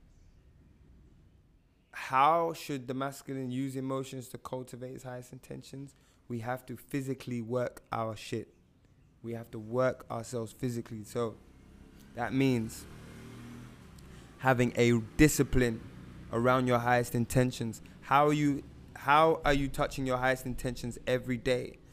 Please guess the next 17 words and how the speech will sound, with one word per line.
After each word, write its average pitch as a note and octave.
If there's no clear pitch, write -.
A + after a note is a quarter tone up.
Your B2
highest C#3+
intentions C3+
could A#2+
include A#2+
business C3
ventures. C3+
It A#2+
could A#2+
include A#2
spiritual C3
ventures. B2+
Your A#2
highest B2
intentions A#2+
can A#2
include A2+